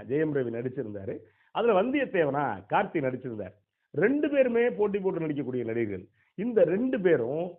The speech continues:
ஒத்துக்கிட்டு அந்த படத்துல நடிச்சது இருக்குல்ல, அவ்வளவு சர்வசாதாரணம் இல்ல. அதுல ஏன் அப்படின்னா, பொன்னியின் செல்வனா, அது ராஜராஜ சோழனா யார் வரப்போறாங்க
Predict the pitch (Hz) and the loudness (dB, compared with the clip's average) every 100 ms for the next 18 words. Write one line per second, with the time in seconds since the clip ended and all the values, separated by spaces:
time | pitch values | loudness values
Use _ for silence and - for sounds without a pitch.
0 | - 180 - 302 208 220 185 151 135 151 | -4 -4 -2 -6 -4 0 0 0 0 -2
1 | 143 127 180 196 147 107 104 101 104 147 | -2 -2 -2 -2 -2 -4 -8 -8 -4 -2
2 | 139 143 151 139 139 139 131 110 98 123 | -2 0 -2 -2 -2 -2 -4 -8 -8 -10
3 | - _ _ - 226 285 220 226 214 143 | -12 _ _ -2 2 4 4 2 0 -2
4 | 135 190 - _ - 160 233 302 285 226 | -4 -6 -12 _ -8 0 2 2 0 0
5 | 214 190 196 226 - 180 196 139 143 226 | 0 0 0 -2 -4 -4 0 2 2 4
6 | 254 247 208 196 175 156 131 202 240 185 | 4 2 0 0 0 0 2 2 2 2
7 | 202 196 196 170 156 156 113 | 2 0 2 4 6 4 2